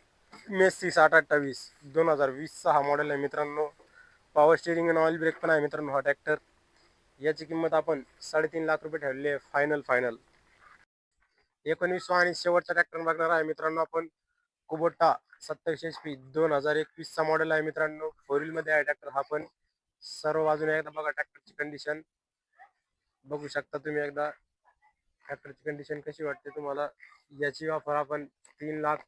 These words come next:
पन्नास हजार रुपये फायनल, फायनल ठेवलेली आहे मित्रांनो. मित्रांनो, आपण सर्व ट्रॅक्टरची माहिती बघितलेली आहे आतापर्यंत.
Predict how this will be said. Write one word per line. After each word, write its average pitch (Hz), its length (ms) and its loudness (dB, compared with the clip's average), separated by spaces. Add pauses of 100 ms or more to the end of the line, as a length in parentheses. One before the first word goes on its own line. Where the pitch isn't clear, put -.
(160)
पन्नास 147 300 -6
हजार 139 120 -4
रुपये 143 140 -2 (120)
फायनल, 139 340 -2
फायनल 135 220 -6
ठेवलेली 131 320 -8
आहे 135 80 -6
मित्रांनो. 127 360 -10
मित्रांनो, - 680 -4
आपण 165 260 0
सर्व 165 220 2
ट्रॅक्टरची 165 420 -2
माहिती 165 260 2
बघितलेली 165 400 0
आहे 160 80 6
आतापर्यंत. 151 540 0